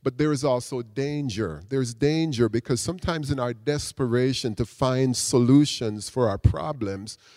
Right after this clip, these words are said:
we turn to human methods instead of looking to divine methods.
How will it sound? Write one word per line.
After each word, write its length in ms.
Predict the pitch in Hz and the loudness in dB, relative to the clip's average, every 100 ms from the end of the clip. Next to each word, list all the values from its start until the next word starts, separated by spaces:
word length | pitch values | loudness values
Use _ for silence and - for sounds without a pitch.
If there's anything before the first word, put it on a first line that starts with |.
| _ _ | _ _
we 140 | 143 147 | -2 -2
turn 340 | - 156 139 | -2 0 0
to 140 | - 135 | -2 -4
human 1040 | - - 214 269 294 247 175 135 127 110 _ _ _ - | -4 -2 6 8 8 8 6 6 2 -2 _ _ _ -4
methods 680 | 127 147 175 - 151 127 | 4 6 6 6 4 4
instead 360 | 143 127 - 139 | 2 2 2 2
of 140 | 120 | 2
looking 500 | 117 143 - 147 127 | 4 2 2 0 0
to 360 | 113 - 120 117 | -2 0 2 2
divine 720 | 110 95 104 107 107 107 104 | 0 -2 -2 -4 -4 -4 -4
methods. 760 | 107 117 120 95 73 - - | -6 -6 -6 -8 -8 -14 -14